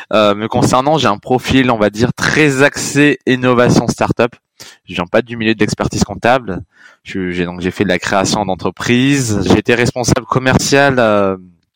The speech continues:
start-up qui a été ensuite revendue par l'I B O. Donc, au sein de, du startup studio de Mathieu Stéphanie, pour ceux qui connaissent le podcast Génération Do It Yourself. Donc, j'ai aussi structuré son startup studio.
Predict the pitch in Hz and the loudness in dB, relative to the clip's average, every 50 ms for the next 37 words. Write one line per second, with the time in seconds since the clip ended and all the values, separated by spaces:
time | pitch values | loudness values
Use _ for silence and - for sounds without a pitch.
0 | _ - 127 120 - - - 139 135 135 - - - - - 107 98 98 98 98 | _ 0 0 0 0 2 2 4 4 4 2 -4 -6 -2 0 2 4 4 2 2
1 | 98 - - 107 101 98 101 - - 113 107 - - 113 107 110 110 101 110 117 | 0 0 0 0 2 0 0 -4 -8 -10 -8 -4 -4 -4 -4 -4 -6 -6 -8 -6
2 | - - 101 95 95 95 92 104 98 107 120 147 214 - _ _ _ - - - | -2 0 0 0 0 0 0 0 0 2 0 -2 -4 -6 _ _ _ -20 -20 -20
3 | - - - - - _ _ _ - 98 87 - - 90 90 - - 101 98 92 | -20 -20 -20 -20 -20 _ _ _ -14 -12 -12 -10 -8 -8 -6 -4 -2 -4 -2 -4
4 | 90 85 85 85 82 80 - _ - - - - - - _ - 95 - - 127 | -6 -6 -4 -6 -6 -8 -10 _ -16 -16 -16 -16 -16 -16 _ -6 -2 0 0 0
5 | 123 - 143 131 - - 131 120 120 135 131 117 98 110 131 - - - - - | 2 2 0 0 0 -2 -2 0 2 0 2 2 0 0 0 2 2 0 2 2
6 | 139 123 - 117 113 127 131 - - 113 - - 117 117 107 - 110 107 113 117 | 0 0 0 0 -2 -2 -6 -8 -10 -12 -10 -8 -8 -6 -4 -2 -2 0 0 0
7 | 123 - - - 101 - 101 98 - - 101 101 - - 98 95 92 98 104 101 | 0 -2 -4 -6 -6 -4 -4 -4 0 0 -2 0 0 -2 -2 -2 -2 0 0 0
8 | 101 - - 104 98 98 98 - - - - - - - - - - - - - | 0 0 -2 -4 -6 -8 -8 -6 -4 0 0 2 2 0 -2 -4 -10 -16 -18 -20
9 | 101 98 98 92 101 98 - - 120 127 - - - - 110 107 - 107 98 - | -20 -16 -14 -12 -10 -6 -2 0 0 0 -2 -4 -6 -2 -2 -2 -2 -2 -4 -4
10 | - 98 - 101 - - - 95 107 117 123 135 147 165 | -4 -4 -4 -6 -8 -10 -14 -8 -4 -2 -2 -2 -2 -4